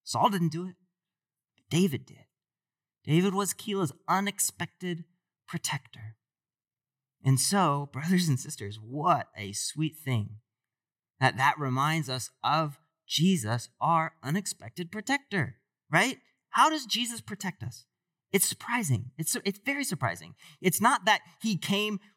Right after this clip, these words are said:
when he was born, he came in power. It's, it's weird. He came in weakness. Even though he has all the power of heaven and earth, he came in weakness. And how does he get,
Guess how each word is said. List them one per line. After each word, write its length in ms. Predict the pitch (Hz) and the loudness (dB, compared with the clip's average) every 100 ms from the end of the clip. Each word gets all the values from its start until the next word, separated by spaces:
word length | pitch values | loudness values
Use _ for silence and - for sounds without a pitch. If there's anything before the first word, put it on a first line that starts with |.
| _ | _
when 200 | 147 165 | 2 4
he 120 | 170 | 4
was 120 | 202 160 | 0 0
born, 220 | 190 180 | 0 2
he 80 | 170 | 0
came 280 | - 196 | -2 -4
in 140 | 147 123 | 0 -2
power. 400 | 101 196 240 139 | 2 4 4 0
It's, 260 | 113 - - | -2 -2 -2
it's 160 | 156 | -6
weird. 380 | 127 185 311 180 | -4 0 2 2
He 80 | 202 | -2
came 280 | - 254 233 | -4 -4 0
in 260 | 175 127 160 | -2 -2 0
weakness. 480 | 339 - 131 127 | -2 -2 -8 -6
Even 180 | 185 269 | -4 0
though 120 | 269 | 0
he 120 | 277 254 | 0 2
has 180 | 269 | 2
all 140 | 262 277 | 2 -2
the 80 | 269 | -4
power 400 | - 220 277 277 | 0 2 4 2
of 80 | |
heaven 260 | 277 247 302 | 2 0 0
and 120 | 285 | -2
earth, 220 | 320 185 - _ _ | -2 -4 -12 _ _
he 140 | - 190 | -8 -6
came 420 | - 269 269 240 - _ | -2 0 0 -2 -10 _
in 320 | 202 220 214 - _ _ | -4 -2 -2 -6 _ _
weakness. 640 | 165 277 277 170 - - _ _ _ _ | 0 0 0 -12 -12 -16 _ _ _ _
And 120 | 196 | 2
how 160 | 202 302 | 4 2
does 140 | 370 | 0
he 80 | 285 | -4
get, 220 | - - | -4 -16